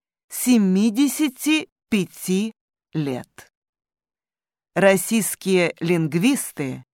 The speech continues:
несколько лет приезжали в Нинельчик, чтобы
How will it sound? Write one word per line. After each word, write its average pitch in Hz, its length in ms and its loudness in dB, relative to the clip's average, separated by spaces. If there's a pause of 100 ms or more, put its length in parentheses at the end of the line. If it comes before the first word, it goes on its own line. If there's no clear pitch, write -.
(500)
несколько 302 760 2
лет 220 420 0 (340)
приезжали 226 1080 2
в 160 140 -6
Нинельчик, 202 920 0 (680)
чтобы 247 760 0